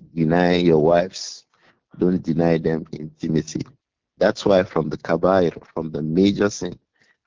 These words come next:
is that a woman denies her husband, denies her husband intimacy. It's also a sin that a man denies the right of her husband to her, to him.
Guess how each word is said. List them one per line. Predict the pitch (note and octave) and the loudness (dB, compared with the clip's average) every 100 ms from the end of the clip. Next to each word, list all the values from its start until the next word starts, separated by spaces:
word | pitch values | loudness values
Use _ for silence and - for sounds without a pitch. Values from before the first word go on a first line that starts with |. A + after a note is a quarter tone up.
| - | -12
is | D#2 | -6
that | D2+ D2+ - | -4 -4 -2
a | D#2+ | -2
woman | F2+ F2 F2 F2+ | 0 -2 -4 -6
denies | E2 E2+ D#2+ E2+ E2+ - - | -8 -6 -2 -2 -4 -10 -14
her | - D2+ | -12 -10
husband, | D#2 D#2+ - E2 D#2 C2+ _ _ _ _ _ _ _ _ _ - | -6 -6 -6 -6 -4 -6 _ _ _ _ _ _ _ _ _ -8
denies | D2 D2+ E2+ D#2+ - | -4 -2 -2 -4 -6
her | - | -8
husband | C#2 E2 - D#2 D#2 D#2+ - _ _ - | -6 -8 -6 -6 -6 -8 -20 _ _ -12
intimacy. | D2+ D#2 - E2 D#2 - - - _ _ _ _ _ | -10 -8 -4 -2 -2 -4 -14 -20 _ _ _ _ _
It's | - - | -14 -2
also | F#2 F#2 - | 0 0 -2
a | F#2+ | -4
sin | E2 - F#2+ F#2 E2+ _ _ _ _ _ _ - | -6 -8 -8 -8 -12 _ _ _ _ _ _ -8
that | C#2+ - - | -8 -6 -4
a | D2 | -2
man | D2 E2 F2+ F#2 G2 - _ _ _ _ _ _ - | 0 0 0 -2 -6 -14 _ _ _ _ _ _ -6
denies | D2+ E2 F2 F#2 E2+ | -2 2 2 0 0
the | D#2 | -2
right | C#2 D2+ F2 F2 - - - | 0 0 0 -2 -8 -20 -18
of | - D2+ | -16 -16
her | - D2+ | -10 -8
husband | C#2+ D#2+ F2+ G2+ - E2 E2+ - | -8 -4 -4 -4 -4 -4 -6 -10
to | D#2 | -10
her, | D2+ E2+ - _ _ | -4 -4 -4 _ _
to | E2 | -2
him. | D2 F2 - | 2 0 -2